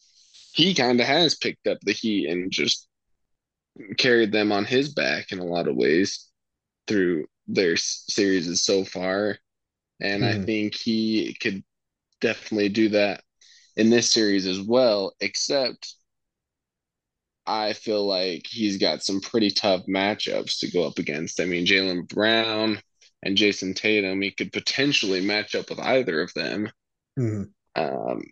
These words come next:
Speaker 1: and, you know, they might be able to have some success slowing him down.
Speaker 2: Yeah. Yeah, absolutely. The,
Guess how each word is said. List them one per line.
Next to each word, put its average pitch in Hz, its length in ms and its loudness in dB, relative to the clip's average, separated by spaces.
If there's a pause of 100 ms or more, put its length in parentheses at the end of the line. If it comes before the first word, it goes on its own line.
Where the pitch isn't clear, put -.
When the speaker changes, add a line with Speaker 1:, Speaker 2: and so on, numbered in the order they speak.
(140)
Speaker 1:
and, 101 460 4 (1120)
you 120 160 6
know, 73 340 2 (600)
they 107 120 4
might 98 260 2
be 95 140 6
able 87 240 0
to 87 280 2 (480)
have 101 180 2
some 87 160 -4
success - 520 0
slowing 98 300 0
him 101 200 0
down. 98 440 0 (1900)
Speaker 2:
Yeah. 110 320 2 (1200)
Yeah, 123 260 4
absolutely. 107 880 -2 (340)
The, 131 520 8